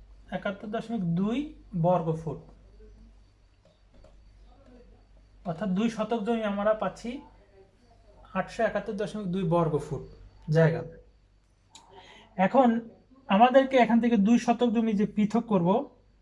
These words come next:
সেটা আমাদেরকে প্রথমে আমাদেরকে কি করতে হবে, যে কোনো একটি পাশ, এখানে দুইটি পাশ রয়েছে, দৈর্ঘ্য এবং প্রস্থ, আপনাকে যে কোনো একটি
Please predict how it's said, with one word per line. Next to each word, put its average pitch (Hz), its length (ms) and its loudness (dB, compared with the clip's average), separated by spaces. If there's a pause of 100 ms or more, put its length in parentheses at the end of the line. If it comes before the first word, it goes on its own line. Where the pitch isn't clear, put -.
(140)
সেটা 220 300 4
আমাদেরকে 208 480 2 (400)
প্রথমে 220 380 6 (180)
আমাদেরকে 196 420 2
কি 220 80 -4 (100)
করতে 196 260 -2
হবে, 226 120 4 (160)
যে 196 80 8 (100)
কোনো 247 140 2 (160)
একটি - 220 -6 (100)
পাশ, 127 180 -2 (1400)
এখানে 226 280 4
দুইটি 226 260 2
পাশ 190 120 4 (100)
রয়েছে, 180 240 0 (260)
দৈর্ঘ্য 190 380 2
এবং 190 120 2 (160)
প্রস্থ, 185 380 -2 (1080)
আপনাকে 214 300 4 (140)
যে 214 160 6
কোনো 247 160 4 (280)
একটি 226 240 -4